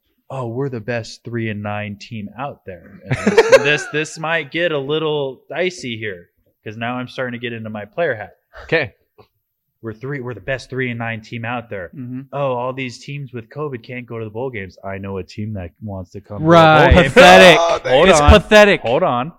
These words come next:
Speaker 3: Uh, sorry.
Speaker 1: You know where the good three and nine teams are? They're ten and two.
Speaker 4: Right.
Speaker 1: There's no such, there's no such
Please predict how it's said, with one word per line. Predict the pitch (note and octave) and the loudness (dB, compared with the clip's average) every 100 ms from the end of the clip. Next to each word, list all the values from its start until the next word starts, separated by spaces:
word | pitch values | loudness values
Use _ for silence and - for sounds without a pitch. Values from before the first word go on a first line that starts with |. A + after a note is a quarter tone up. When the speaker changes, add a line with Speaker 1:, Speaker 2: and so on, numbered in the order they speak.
| - | -18
Speaker 3:
Uh, | D3 | -14
sorry. | - A#2+ - _ _ _ _ _ _ _ _ _ _ | -12 -14 -16 _ _ _ _ _ _ _ _ _ _
Speaker 1:
You | A2 A#2+ | -10 -6
know | C#3 | -4
where | D3+ | -2
the | C#3 | -2
good | A2+ B2 B2 | -4 -6 -6
three | A#2 B2 | -8 -8
and | A#2 | -8
nine | G#2 G#2 C3 | -8 -10 -12
teams | - D#3+ D#3 | -14 -14 -10
are? | E3 G#3 - _ _ _ _ _ _ _ A2+ | -8 -10 -14 _ _ _ _ _ _ _ _
They're | A2+ | -10
ten | A2 - B2+ | -10 -8 -6
and | B2 A#2 | -6 -8
two. | D#3 A#2+ - _ _ | -6 -6 -8 _ _
Speaker 4:
Right. | - C#3+ D3 G3+ F#3 G2 - | -12 -2 4 6 6 2 -2
Speaker 1:
There's | C#3+ C#3 C3+ | 0 0 0
no | D#3 F3+ | 0 0
such, | F3 - F#3 - - | 2 0 0 -4 -4
there's | E3 D#3+ C3+ | -2 -2 -2
no | E3+ F3+ | -2 0
such | G3 - G#3 | -2 -4 -6